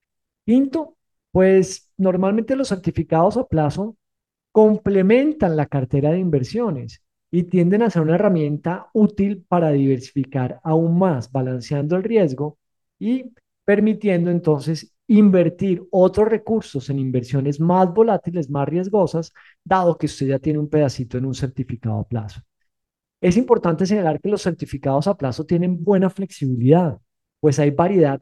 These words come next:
en los plazos. Los certificados de depósito están disponibles a treinta, a sesenta, noventa, ciento ochenta días,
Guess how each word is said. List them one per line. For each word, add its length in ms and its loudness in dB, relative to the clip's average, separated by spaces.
en 200 0
los 180 -2
plazos. 500 -2
Los 140 -10
certificados 640 -2
de 80 4
depósito 500 -2
están 300 -6
disponibles 640 -4
a 80 -2
treinta, 640 -4
a 60 -6
sesenta, 600 -8
noventa, 560 -4
ciento 360 -8
ochenta 400 -6
días, 280 0